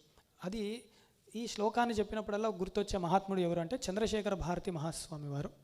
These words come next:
శృంగేరి యొక్క ముప్పై నాలుగవ పీఠాధిపతులు. వారు జీవన్ముక్తులు.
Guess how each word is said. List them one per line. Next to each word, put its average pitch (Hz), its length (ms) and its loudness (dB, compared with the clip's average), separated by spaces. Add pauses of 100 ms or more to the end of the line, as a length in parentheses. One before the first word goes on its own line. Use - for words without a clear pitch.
(220)
శృంగేరి 175 400 0
యొక్క 170 220 -4
ముప్పై 185 300 0
నాలుగవ 175 520 2 (160)
పీఠాధిపతులు. 160 600 0 (580)
వారు 202 260 -4 (260)
జీవన్ముక్తులు. 185 800 -2